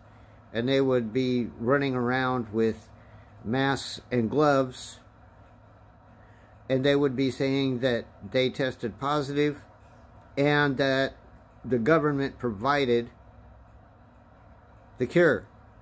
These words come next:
And so what you, what you see basically is actors going in with masks and gloves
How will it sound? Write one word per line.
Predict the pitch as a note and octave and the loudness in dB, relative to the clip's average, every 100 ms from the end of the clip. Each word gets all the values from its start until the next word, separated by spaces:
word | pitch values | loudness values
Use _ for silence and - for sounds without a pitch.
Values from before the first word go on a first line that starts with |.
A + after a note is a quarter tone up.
| - - - - - - - - - - - - - - - - - - - - - - - - - - - - - - - - - | -20 -20 -20 -20 -20 -20 -20 -20 -20 -20 -20 -20 -20 -20 -20 -20 -20 -20 -20 -20 -20 -20 -20 -20 -20 -20 -20 -20 -20 -20 -20 -20 -6
And | A2+ | -4
so | A#2 D#3 C#3+ | 2 4 4
what | B2+ C3+ B2 - | 2 0 -2 -4
you, | A#2+ A#2 | -6 -4
what | C3 B2 | -4 -2
you | C3+ | -4
see | A#2 - D#3 | -4 0 0
basically | C3+ D3 C#3 C#3 C#3 C3 - | 2 0 0 -4 -2 -2 -2
is | A#2 G#2+ | -4 -4
actors | - D#3 D3+ C3 A#2 A2 | -2 -2 -2 -2 -2 -4
going | - C3+ C3 C3 | -2 0 0 -2
in | D3 C#3 C3 | -2 -2 -2
with | B2 A2 | -4 -2
masks | C3+ C3+ B2+ - | -4 -4 -6 -4
and | B2 A2+ | -4 0
gloves | D#3 E3+ D#3 C3 - | 0 0 -2 -8 -16